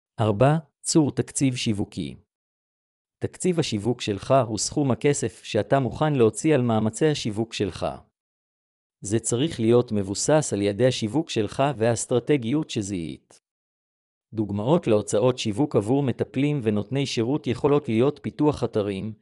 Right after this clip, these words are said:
פרסום או אירוח אירועים. חמש, יישם ומעקב אחר תוכנית השיווק שלך. לאחר שפיתחת את תוכנית השיווק שלך, הגיע הזמן ליישם אותה ולנטר את יעילותה.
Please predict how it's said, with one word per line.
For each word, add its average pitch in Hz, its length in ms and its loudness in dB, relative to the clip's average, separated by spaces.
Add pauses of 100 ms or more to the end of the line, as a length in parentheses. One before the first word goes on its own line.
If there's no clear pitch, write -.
(320)
פרסום 156 640 0
או 131 100 2
אירוח 127 400 2
אירועים. 98 460 -4 (1040)
חמש, 113 540 0 (120)
יישם 123 460 2 (100)
ומעקב 107 540 2
אחר 131 260 2
תוכנית 135 440 -2
השיווק 113 420 -2
שלך. 92 320 -2 (1200)
לאחר 120 400 0
שפיתחת - 600 -4
את 123 160 2
תוכנית 120 380 -2
השיווק 110 400 -2
שלך, 98 320 -4 (560)
הגיע 123 320 2
הזמן 120 360 0
ליישם 117 400 0
אותה 147 260 2
ולנטר 120 540 2
את 127 120 -2
יעילותה. 107 580 -2